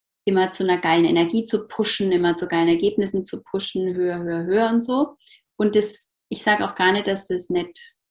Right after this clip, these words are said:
gute Ergebnisse bringen kann und, und funktionieren kann. Ich glaub nur, dass es nicht der nachhaltige Weg ist, sondern zumindest die Gefahr birgt, dass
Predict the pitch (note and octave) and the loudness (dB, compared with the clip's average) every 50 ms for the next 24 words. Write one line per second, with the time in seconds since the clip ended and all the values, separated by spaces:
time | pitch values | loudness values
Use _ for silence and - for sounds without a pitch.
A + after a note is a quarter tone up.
0 | _ - G#3 G3+ G3 F#3 F3+ F3 - F4 - - A3+ A#3 - A3+ - - G#3+ G#3+ | _ -4 -2 0 0 0 0 0 0 0 2 2 0 0 -2 -4 -4 -4 -4 -2
1 | G#3+ G#3+ A3 A3+ G#3+ G#3+ G#3+ G3 F#3+ F3+ F3 - F3+ F3+ F3 - - F#3 F3+ F3 | -2 -2 -2 -2 -4 -2 -2 -2 -2 -4 -2 -2 -2 -4 -4 -2 -2 -2 -2 -2
2 | - E3+ E3+ F3+ F#3+ G#3+ A3+ - B3 B3 - - - - - F3+ F3+ F#3 - G3+ | 0 0 0 0 0 0 -2 -2 -4 -4 -4 -4 -6 -4 0 0 0 0 0 -2
3 | G3 F#3+ F#3 F3+ F3+ - E3+ - - F#3+ F#3+ F#3 F#3 - - - F3+ F3 E3+ E3 | -4 -2 -4 -6 -6 -8 -12 -10 -4 -4 -4 -4 -4 -8 -8 -4 -2 0 2 2
4 | D#3+ E3 - - G3+ G3+ G#3 G#3 A3+ A3+ A3+ G#3+ G#3+ G#3+ A3 G#3+ A#3+ A#3+ C4 D#4+ | 0 0 0 0 0 0 2 0 0 -2 -2 0 2 0 0 0 -2 -2 -2 -2
5 | D#4+ - - _ _ _ _ _ - - _ _ _ _ _ _ - - G#3 G3 | -4 -8 -16 _ _ _ _ _ -14 -14 _ _ _ _ _ _ -6 -2 0 2
6 | F#3+ F#3 F#3 F#3 F#3 F3+ F3 - _ _ _ _ _ _ _ _ _ _ G#3+ - | 4 4 4 4 4 2 0 -4 _ _ _ _ _ _ _ _ _ _ -18 -14
7 | - - - G#3+ G3+ G3+ G#3 A3 A3 A3+ A#3 A#3 A3+ A3+ A3+ - - _ _ - | -14 -4 -2 0 2 4 4 4 4 6 6 4 4 4 2 -6 -12 _ _ -20
8 | - _ _ _ - G3 G3 G3 F3+ F3 - - - G3 F3+ F3+ F#3 F#3+ F#3+ - | -20 _ _ _ -10 -8 -2 -2 -2 -2 -2 -6 -2 0 4 4 4 2 2 0
9 | G3 F#3 F#3+ F#3+ F#3+ F#3+ - - - _ - E3+ E3+ E3+ E3 E3 E3 E3 - - | 0 2 2 2 0 -2 -6 -16 -12 _ -2 0 2 2 2 2 0 -4 -8 -10
10 | - - _ | -12 -16 _